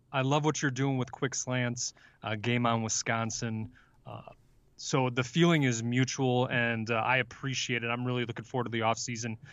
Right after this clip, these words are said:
as well. Uh, I'm, uh, essentially going to be a listener within, uh, the episode with Ken when he's talking about the salary cap. <clears throat>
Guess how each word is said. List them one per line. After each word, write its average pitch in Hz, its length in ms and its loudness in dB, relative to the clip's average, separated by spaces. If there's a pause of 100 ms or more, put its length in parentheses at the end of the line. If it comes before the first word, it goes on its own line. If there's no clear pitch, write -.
(240)
as 123 180 2
well. 123 640 4
Uh, 117 420 -2
I'm, 143 340 0
uh, 151 140 -2 (200)
essentially 151 580 0
going 135 340 0
to 135 140 -4
be 123 380 -4 (360)
a 165 80 0
listener 143 580 4
within, 123 640 0 (440)
uh, 127 240 -6
the 127 160 2
episode 113 560 -2
with 107 160 -8
Ken 104 280 -4
when 101 100 -8
he's 104 160 -8
talking 107 320 -4
about 110 180 -12
the - 80 -10
salary - 400 -8
cap. - 300 -6 (560)
<clears throat> 190 360 4